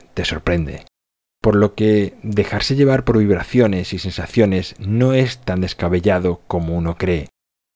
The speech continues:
Es lo que se ha comentado muchas veces, corazón o cabeza. El mundo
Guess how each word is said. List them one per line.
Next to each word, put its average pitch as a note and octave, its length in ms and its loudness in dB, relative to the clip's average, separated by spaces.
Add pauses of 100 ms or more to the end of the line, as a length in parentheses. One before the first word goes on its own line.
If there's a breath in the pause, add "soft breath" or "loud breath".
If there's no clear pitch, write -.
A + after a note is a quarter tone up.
(100)
Es - 180 -8
lo A2+ 80 4
que - 80 -4
se - 120 -6
ha - 20 -8
comentado G#2+ 400 2
muchas G2 240 -4
veces, A#2+ 260 0
corazón B2 460 -2
o G#2+ 60 -4
cabeza. F2 500 -8 (260)
El F#2 160 -4
mundo D#3+ 520 2